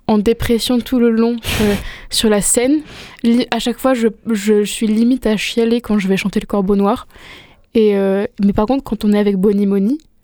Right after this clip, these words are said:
je danse, je crie, je, J'aime tellement la vie. <laughs>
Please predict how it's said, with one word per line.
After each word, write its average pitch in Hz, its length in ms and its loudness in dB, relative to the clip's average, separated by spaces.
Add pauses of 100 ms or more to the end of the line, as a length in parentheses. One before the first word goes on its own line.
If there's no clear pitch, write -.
(520)
je 202 160 2
danse, 196 680 -4 (320)
je - 140 0
crie, - 460 -4 (680)
je, 190 440 0 (800)
J'aime 196 220 0
tellement 208 280 0
la 202 160 2
vie. 208 220 0 (680)
<laughs> - 460 -10